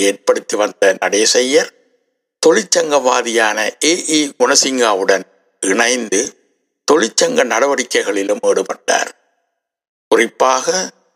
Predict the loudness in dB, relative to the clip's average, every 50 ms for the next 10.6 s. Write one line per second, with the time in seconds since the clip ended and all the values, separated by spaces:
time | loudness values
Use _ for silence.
0 | _ _ _ _ _ -2 0 0 0 0 -2 -2 -4 -6 -6 _ 0 2 2 2
1 | 2 2 2 2 2 2 2 0 0 -2 -2 -2 0 0 2 2 2 2 0 -2
2 | -2 -6 _ _ _ _ _ _ _ _ _ _ 2 2 2 2 0 -4 -4 _
3 | -2 0 0 0 0 0 0 0 0 2 2 2 2 2 2 0 -2 -4 -6 -2
4 | 0 2 4 2 2 0 -4 -6 -4 -2 0 2 2 2 2 2 0 0 0 0
5 | -2 -2 -4 -10 _ _ _ _ _ _ _ _ _ _ _ 0 2 2 4 2
6 | 2 2 2 2 2 0 0 0 0 2 2 4 4 4 4 4 2 2 0 -2
7 | -4 -6 -8 _ 0 0 2 2 2 0 0 0 0 0 -2 0 -2 -2 -2 -2
8 | -2 -2 0 2 2 0 0 -2 -4 -6 -6 -4 -2 -2 -2 -2 -4 _ _ _
9 | _ _ _ _ _ _ 0 0 0 0 0 -2 0 0 2 2 2 2 2 0
10 | 0 -2 -2 -4 -8 -6 -4 -4 -4 -6 -6